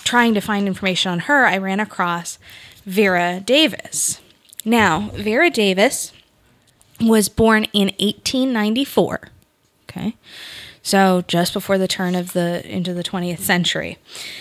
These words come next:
She was, so her public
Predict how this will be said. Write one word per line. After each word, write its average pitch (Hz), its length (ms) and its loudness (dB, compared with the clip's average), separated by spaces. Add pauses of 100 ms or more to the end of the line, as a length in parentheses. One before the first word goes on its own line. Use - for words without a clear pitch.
(520)
She 302 500 2
was, 247 840 0 (280)
so 214 360 2
her 233 480 -2 (440)
public - 560 0